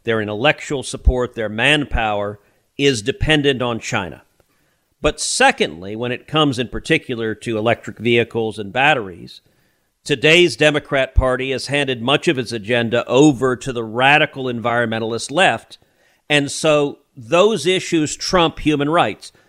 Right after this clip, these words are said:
John Kerry, who is supposedly the climate czar in the White House,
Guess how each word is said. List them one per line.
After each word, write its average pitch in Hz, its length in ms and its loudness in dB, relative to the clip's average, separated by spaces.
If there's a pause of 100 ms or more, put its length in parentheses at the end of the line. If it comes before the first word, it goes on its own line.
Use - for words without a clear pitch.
(120)
John 170 320 2
Kerry, 110 520 -2
who 117 200 -6
is 117 180 -8
supposedly 127 580 -2
the 117 120 -8
climate 147 540 0
czar 113 360 0
in 110 80 0
the 110 80 -2
White 131 240 4
House, 85 380 -8